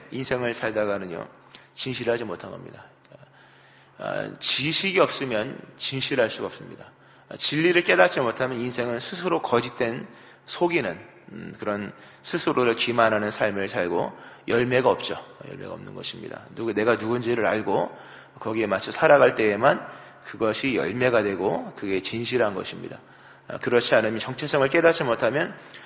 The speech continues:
본의 아니게 이제 거짓된 삶을 살게 되는 것인데, 어, 세상의 소금이다. 또 세상의 빛이다. 어, 한 말씀 한 말씀 뭐, 소금은 맛을 내는 거죠. 소금은 짠맛입니다. 소금은 예나 지금이나 짠맛이고요. 앞으로도 짠맛이고,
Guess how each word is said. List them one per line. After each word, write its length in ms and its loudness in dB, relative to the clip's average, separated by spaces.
본의 300 6
아니게 580 2
이제 100 -12
거짓된 580 -4
삶을 380 -4
살게 300 -4
되는 180 -8
것인데, 560 0
어, 220 -8
세상의 680 4
소금이다. 800 -6
또 80 -4
세상의 380 -4
빛이다. 400 -6
어, 200 -14
한 140 -10
말씀 400 -4
한 120 -2
말씀 380 -4
뭐, 380 -4
소금은 440 2
맛을 320 2
내는 240 0
거죠. 280 -6
소금은 400 -4
짠맛입니다. 800 -4
소금은 600 0
예나 260 4
지금이나 380 0
짠맛이고요. 640 0
앞으로도 400 -2
짠맛이고, 640 0